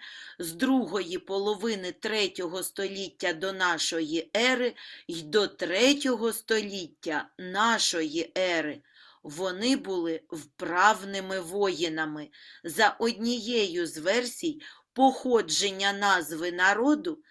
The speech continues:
сармати в перекладі з давньоіранської «підперезані мечем».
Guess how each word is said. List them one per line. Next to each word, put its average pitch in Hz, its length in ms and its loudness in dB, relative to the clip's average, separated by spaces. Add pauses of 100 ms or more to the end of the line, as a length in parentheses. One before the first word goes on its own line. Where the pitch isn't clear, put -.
(200)
сармати 214 1000 4 (1400)
в - 120 -14
перекладі 180 1040 0
з 156 160 -8
давньоіранської 185 1700 2 (400)
«підперезані 190 1600 -2
мечем». 156 880 -2